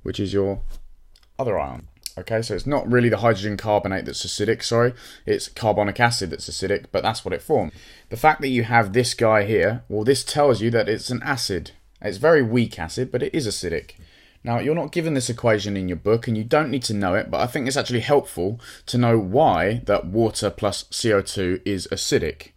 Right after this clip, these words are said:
And so on that note, the equation you are given is that your calcium carbonate, okay, plus water, plus your C O two, which is dissolved in water,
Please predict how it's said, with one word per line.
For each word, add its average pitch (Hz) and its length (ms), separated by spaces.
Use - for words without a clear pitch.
And 123 240
so 127 240
on 165 200
that 165 180
note, 107 460
the 135 100
equation 147 400
you 151 120
are 180 200
given 123 440
is 110 160
that 127 180
your 131 140
calcium 190 460
carbonate, 131 800
okay, 110 360
plus - 480
water, 101 600
plus - 500
your 117 200
C 131 200
O 117 120
two, 123 260
which 101 160
is 107 80
dissolved 104 400
in 95 160
water, 113 440